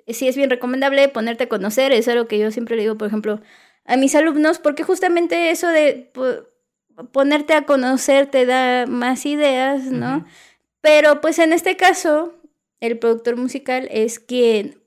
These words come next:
Speaker 1: puede aportar, este, estas ideas, ¿no? Y qué bueno que también tú estás del lado de la otra
Speaker 2: Ajá.
Speaker 1: pantalla, Sergio.
Speaker 2: Y ahorita que lo dices,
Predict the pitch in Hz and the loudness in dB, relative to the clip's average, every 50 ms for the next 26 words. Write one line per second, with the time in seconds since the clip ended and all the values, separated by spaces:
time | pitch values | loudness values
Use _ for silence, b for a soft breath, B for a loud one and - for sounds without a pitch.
0 | _ _ - - 294 294 285 285 254 247 240 240 254 254 247 247 254 247 b b | _ _ 0 4 4 4 4 4 4 2 2 2 2 2 2 2 0 -4 b b
1 | b b b b b b b b _ - - 226 226 226 220 220 226 220 - - | b b b b b b b b _ -4 0 2 2 2 2 2 0 -2 -4 -8
2 | - 220 226 220 - - - - - 254 254 254 - 269 269 285 262 262 262 262 | -4 -2 -2 -2 -2 -6 -8 0 2 2 2 4 0 0 2 2 4 6 6 6
3 | 226 202 220 214 226 247 254 269 285 302 302 302 - _ _ _ _ _ _ _ | 6 4 2 0 -2 -4 -4 -2 -2 -2 -2 -4 -8 _ _ _ _ _ _ _
4 | _ _ _ _ _ _ _ _ _ _ _ _ - 226 226 226 - 240 240 262 | _ _ _ _ _ _ _ _ _ _ _ _ -10 -8 -8 -2 -2 -2 0 0
5 | 262 262 254 220 208 202 214 214 220 220 214 208 220 233 226 254 247 233 233 240 | -2 -2 -2 -4 -4 -2 -2 -4 -2 -2 -4 -4 -4 -4 -2 0 -2 0 0 0
6 | 233 226 226 240 240 233 226 214 214 226 226 247 233 226 - 214 214 214 226 226 | 0 2 2 2 2 0 0 0 0 0 0 -2 -4 -2 -2 -4 -4 -2 -2 -2
7 | 226 220 214 214 214 214 - 208 196 - - 214 - _ _ - 175 170 165 170 | -2 -2 -2 -4 -4 -6 -10 -12 -12 -12 -20 -20 -20 _ _ -8 -4 -4 -2 -2
8 | 196 - 269 254 - 220 175 156 143 151 165 - 208 208 214 | -2 -4 -6 -6 -6 -6 -6 -4 -6 -6 -8 -8 -10 -10 -12